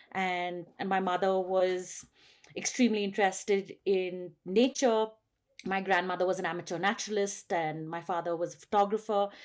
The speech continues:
So I think a combination of all of this is where I am today. And I think every single job that I've done in the past has sort of brought me to this stage. I started out as a sales girl and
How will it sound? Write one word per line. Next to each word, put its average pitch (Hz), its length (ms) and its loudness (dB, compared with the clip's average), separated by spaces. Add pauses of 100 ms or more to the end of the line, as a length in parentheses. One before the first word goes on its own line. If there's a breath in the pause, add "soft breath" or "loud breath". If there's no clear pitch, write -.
(120 loud breath)
So 240 140 4
I 220 60 6
think 339 180 2
a 320 40 -2
combination 226 580 2
of 202 120 0
all 190 180 4
of 175 120 -4
this 185 260 0
is 175 240 -2
where 180 180 0
I 175 60 2
am 196 220 0
today. 175 220 -4
And 170 80 -2
I 170 80 -6
think 180 240 -6 (280 loud breath)
every 196 260 2
single 196 340 2
job 170 380 4
that 185 120 2
I've 180 140 -2
done 170 160 2
in 170 60 -6
the 175 80 -4
past 170 320 -2
has 170 100 -8
sort 165 140 -2
of 156 100 -2
brought 160 220 -2
me 165 160 -8
to 156 180 -10
this 151 220 -2
stage. 214 460 -4 (360 loud breath)
I 170 300 4
started 185 400 0
out 180 260 0
as 165 240 2
a 156 240 -2 (100)
sales 262 440 8
girl 208 460 4
and 165 300 -2